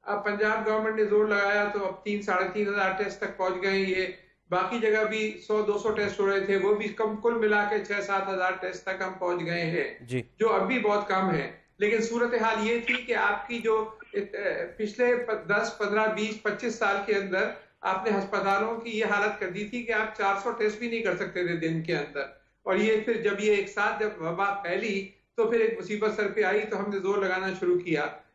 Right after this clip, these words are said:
Speaker 1: मैं खाली अपने साथियों से जो यहाँ हैं ये कहूँगा कि आपको इस वक्त हम सबको मुल्क में हमें सियासत को एक तरफ कर देना चाहिए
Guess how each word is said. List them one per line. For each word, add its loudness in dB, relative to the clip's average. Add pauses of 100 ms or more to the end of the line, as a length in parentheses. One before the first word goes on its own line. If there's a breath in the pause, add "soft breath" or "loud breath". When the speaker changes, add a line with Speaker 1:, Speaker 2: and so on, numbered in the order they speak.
(120)
Speaker 1:
मैं 0
खाली 0
अपने -4
साथियों -2
से -2
जो -2
यहाँ 2
हैं -4 (140)
ये 2
कहूँगा 2
कि 0
आपको 2
इस -2
वक्त 0
हम -2
सबको 0
मुल्क 0 (480 soft breath)
में 2
हमें 0
सियासत -2
को 2
एक 4
तरफ 2
कर 0
देना 2
चाहिए 0